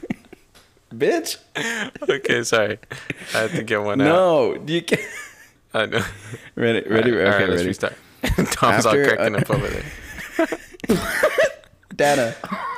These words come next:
Speaker 1: After an unsuccessful harvest, why did the farmer decide to try a career in music?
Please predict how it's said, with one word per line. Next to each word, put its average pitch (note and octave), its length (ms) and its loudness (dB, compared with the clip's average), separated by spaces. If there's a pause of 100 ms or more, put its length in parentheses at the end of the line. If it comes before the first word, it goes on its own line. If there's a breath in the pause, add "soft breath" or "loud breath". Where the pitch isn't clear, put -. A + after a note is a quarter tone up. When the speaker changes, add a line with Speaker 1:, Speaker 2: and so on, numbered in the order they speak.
(2000 loud breath)
Speaker 1:
After B2 320 2
an A#2+ 140 2
unsuccessful B2+ 800 0
harvest, G#2+ 500 0
why A2 240 2
did B2+ 160 0
the C3 100 0
farmer G#2+ 340 0
decide G2 420 -2
to - 100 -10
try F#2+ 220 0
a F#2 80 0
career F2+ 340 -2
in F2+ 160 0
music? G2 440 -4